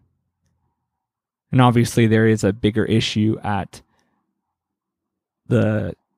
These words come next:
soul of it all. And maybe there will be a solution to one day to end homelessness, and that would be fantastic. But at least being able to be part of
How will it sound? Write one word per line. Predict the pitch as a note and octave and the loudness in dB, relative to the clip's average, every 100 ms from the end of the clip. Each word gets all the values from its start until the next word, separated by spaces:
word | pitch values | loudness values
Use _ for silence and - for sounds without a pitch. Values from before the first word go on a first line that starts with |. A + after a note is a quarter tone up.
| _ _ - | _ _ -14
soul | - A#2+ A#2 | 0 2 2
of | G#2+ | 0
it | |
all. | A2 A2+ A2 - _ _ _ _ _ _ _ _ _ _ _ _ _ _ _ | 0 0 -2 -12 _ _ _ _ _ _ _ _ _ _ _ _ _ _ _
And | A2+ A#2+ B2 | -4 -2 0
maybe | B2+ B2+ | 2 2
there | B2+ | 2
will | B2 | 2
be | B2 | 2
a | A#2+ | 0
solution | - A#2+ A2+ G#2+ | 0 0 0 -2
to | G#2+ | -2
one | G#2+ | -2
day | G#2 | -2
to | G#2 - - | -4 -8 -6
end | G#2 | -4
homelessness, | A2+ A2 G2+ - - | -2 -4 -6 -8 -8
and | A2 | -6
that | G#2 | -6
would | D2+ | -6
be | F#2+ | -6
fantastic. | - F#2+ F#2+ - F#2+ - - - _ _ _ _ _ _ _ _ _ _ _ _ _ _ _ _ _ _ _ _ _ _ - | -6 -8 -8 -8 -8 -8 -12 -14 _ _ _ _ _ _ _ _ _ _ _ _ _ _ _ _ _ _ _ _ _ _ -2
But | B2+ | 0
at | |
least | C#3 D3 | 2 2
being | - D3 | 2 2
able | C3+ B2+ | 4 2
to | B2 - | -2 -4
be | A#2+ | -4
part | A2+ - B2 A#2+ A2+ | -4 -4 0 0 0
of | - G#2+ G#2+ G#2 | -2 -2 0 -4